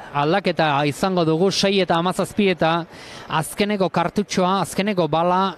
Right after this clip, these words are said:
hau izango lukete, eh, gorriek, eh? Ez daukate aukera askorik, badakizu zer gertatzen den halakoetan, akatsak egiteko tarterik ez da geratzen eta gainera denean asmatu behar, baina tira, emaitzari begira baino lehen aipatu dugu.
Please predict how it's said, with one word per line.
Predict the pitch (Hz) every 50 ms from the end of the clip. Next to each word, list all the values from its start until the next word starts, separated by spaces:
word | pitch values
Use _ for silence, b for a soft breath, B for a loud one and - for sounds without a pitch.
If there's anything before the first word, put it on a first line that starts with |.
| - -
hau | 170 185 190 185 175 165 151 139 - - - B B B B B B B B - 170
izango | 156 - - 202 196 214 208 196
lukete, | 180 170 170 - 202 185 - 160 147 147
eh, | 170 190 190 175
gorriek, | 165 175 175 175 175 170 151 143 135
eh? | 156 170 185 185 175 160 156 156 160
Ez | 151 - -
daukate | 190 185 175 175 165 - 185 180
aukera | 175 180 - - 202 190 175
askorik, | 165 - - - - 190 175 175 180 190 - - - B B B B B B B B -
badakizu | 170 156 160 175 180 165 - - 180
zer | 156 - 180 170
gertatzen | 165 165 175 165 156 - 180 170 - 190 170
den | 165 160
halakoetan, | 160 165 175 175 165 165 151 143 160 165 180 175 - B B B B B B B B B B B B
akatsak | 143 151 160 - 196 - - 190 170 165 170
egiteko | 175 175 165 180 170 165 160
tarterik | - 175 175 - 196 180 175 165 170
ez | 160 -
da | - 175
geratzen | 165 160 160 175 175 - - 190 180
eta | 165 151 170 156
gainera | 151 160 175 175 170 165 151
denean | 160 170 180 180 170 165 165
asmatu | 160 143 - 185 180 175 - 196 190
behar, | 190 190 202 202
baina | 185 170 165 170 170 160
tira, | - 180 160 143
emaitzari | 139 156 190 196 - - 190 180 170
begira | 165 165 170 175 175 165
baino | 160 160 170 180 185
lehen | 180 175 175 170
aipatu | 156 147 - 131 127 160 151
dugu. | 139 135 127 123 123 120